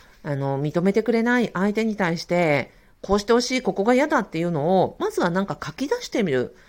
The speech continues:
相手に伝えないまでも、バーッとこう、うん、手書きでも、あの、デジタルでもいいです。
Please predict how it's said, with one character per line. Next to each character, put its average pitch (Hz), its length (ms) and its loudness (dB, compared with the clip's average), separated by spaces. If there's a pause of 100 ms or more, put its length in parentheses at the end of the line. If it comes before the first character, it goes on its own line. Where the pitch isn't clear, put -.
(480)
相 247 100 -2
手 349 100 0
に 233 60 0
伝 247 200 0
え - 20 0
な 302 100 -2
い 330 60 0
ま 208 100 2
で 156 80 0
も、 151 340 0
バ - 100 -6
ー 226 40 -6
ッ 226 40 -2
と 285 100 -4
こ 226 260 2 (420)
う、 190 60 -6
う 175 100 -4
ん、 180 40 -8
手 269 120 2
書 214 100 0
き 233 100 -2
で 254 60 2
も、 156 360 0 (320)
あ 170 100 -4
の、 139 360 -2
デ 196 120 6
ジ 165 80 -2
タ 156 80 4
ル 135 60 2
で 131 80 -2
も 127 100 -6
い - 100 -6
い 208 60 -2
で 143 100 0
す。 - 240 -10